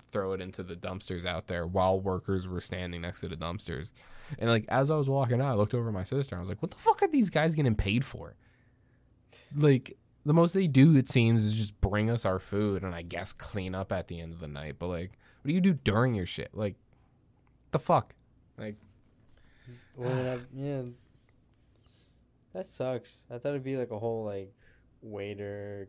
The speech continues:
Speaker 2: catering to you and shit. You know what I mean?
Speaker 1: Yeah, like, uh, maybe it was, like, that showing. Like, it was just weird.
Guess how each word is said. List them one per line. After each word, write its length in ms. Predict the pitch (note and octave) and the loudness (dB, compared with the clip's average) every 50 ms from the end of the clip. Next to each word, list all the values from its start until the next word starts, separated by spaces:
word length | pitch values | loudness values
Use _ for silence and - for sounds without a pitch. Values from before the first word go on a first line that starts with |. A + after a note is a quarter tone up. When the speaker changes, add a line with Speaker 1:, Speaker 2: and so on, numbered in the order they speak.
| - - | -14 -12
Speaker 2:
catering 360 | G2 F#2+ F#2+ F#2+ F#2+ G2 G2 | -10 -8 -8 -8 -8 -10 -12
to 120 | - - G2 | -16 -16 -16
you 140 | G2 F#2+ | -14 -14
and 180 | G2 G2 G2 G2 | -14 -14 -16 -18
shit. 420 | - - G2+ G2+ G2 F#2+ F#2+ - - - | -16 -14 -10 -8 -8 -8 -8 -12 -18 -20
You 100 | - B2+ | -16 -12
know 120 | C3 C3+ C#3 | -10 -8 -8
what 80 | D3 D#3 | -8 -6
I 40 | D#3 | -6
mean? 180 | D#3+ E3+ C3 | -4 -2 0
Speaker 1:
Yeah, 220 | G3+ C4+ D4 B3 D#3 | 0 2 2 2 2
like, 240 | A2 G#2+ G#2+ A2 | 0 0 -2 -2
uh, 160 | A#2 A#2 A#2+ B2 | -4 -4 -4 -4
maybe 560 | A#2+ A2+ A2 C3 D#3 F#3 A#3 C4 C#4 C4 C4 | -4 -4 -2 -2 0 0 0 -2 -2 -2 -4
it 100 | B3+ A3+ | -4 -4
was, 260 | G#3 G3+ F#3+ E3 D3+ | -4 -6 -6 -4 -2
like, 200 | D3 B2+ B2 A#2+ | -2 -4 -2 -4
that 200 | A2+ - - - | -6 -8 -6 -4
showing. 880 | - - - - - - - E2+ F#2+ G#2+ C3 D3 E3 F#3+ G3 G3 F#3+ F#3 | -2 0 2 2 2 0 -2 -2 0 0 2 2 2 0 -2 -4 -4 -4
Like, 240 | F3+ D#3+ D3 - - | -4 -6 -6 -6 -6
it 100 | C#3+ C#3+ | -6 -6
was 220 | D3 D3+ D#3 D#3 | -4 -4 -4 -4
just 280 | D3 D#3+ D#3+ D#3+ C#3+ - | -4 -4 -4 -6 -6 -6
weird. 600 | B2+ A#2+ C3+ E3+ F3+ F#3+ G3 G3+ G3+ G3 F3 | -4 -2 -2 -2 0 -2 -2 -2 -4 -4 -6